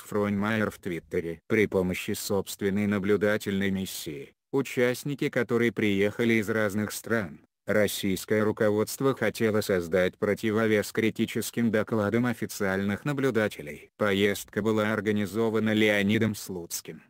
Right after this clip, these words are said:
Председатель Комитета Госдумы по международным вопросам относится к числу крайних правых либерал-демократов.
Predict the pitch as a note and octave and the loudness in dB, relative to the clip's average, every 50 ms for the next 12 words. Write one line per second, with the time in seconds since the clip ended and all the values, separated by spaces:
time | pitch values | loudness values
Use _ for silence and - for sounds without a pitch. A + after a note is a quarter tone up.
0 | _ - B2+ C3 B2+ - - - A#2+ G#2+ A2 A2+ A2+ A2+ - C3+ B2 A2 - G#2 | _ 0 2 2 2 2 0 0 0 2 2 2 0 0 0 -2 -2 0 2 2
1 | G#2 G#2+ G2 - G#2+ E2 - - G2+ F2+ F#2+ G2 G2 F2+ F2 E2 E2+ G2+ A2 A#2+ | 2 2 0 -2 -6 -8 -6 -4 -4 -2 -2 -2 -2 -4 -4 -4 -2 -2 0 0
2 | B2+ C3+ C3 - A#2+ A2+ A2 G#2+ G2+ E2 D#2+ G2+ F#2+ F#2+ F#2 F2 F2 F2 D#2+ D#2+ | 0 -2 0 2 4 4 4 2 2 0 -2 -2 0 0 0 0 -2 -4 -4 -2
3 | G2 G2 G2 F2 G2 G2 F2+ - F2 F2+ G2 A2 A2+ - A#2 G#2+ G2+ G2 F#2+ - | -2 -2 -2 0 0 -2 -2 -2 -2 -2 -2 -2 -2 -2 -2 -2 -2 -2 -2 -2
4 | G#2+ G#2 F#2+ - G#2+ - - - A2 - - - - G2+ - - F#2+ F#2+ G#2 A2 | -4 -4 -2 -4 -4 -4 -2 -2 -2 -2 -4 -8 -10 -10 -10 -8 -4 -4 -4 -2
5 | - B2 B2 A#2+ A#2 A#2+ B2 A#2 - - - G#2 G#2 G2 G2 F#2+ G2 - - G#2+ | -2 0 0 2 2 2 2 0 0 -2 -4 -2 0 0 0 0 -2 0 0 0
6 | G#2 G2 F2+ G#2+ G#2 G2+ G2 F#2+ F#2+ F2 F#2 G2+ F#2+ F#2+ F2+ - - A2+ G#2 F2 | 2 2 2 2 0 2 0 0 0 0 0 0 0 0 -2 -2 -2 -4 -4 -4
7 | - - F2 - - - - | -6 -10 -12 -12 -14 -20 -12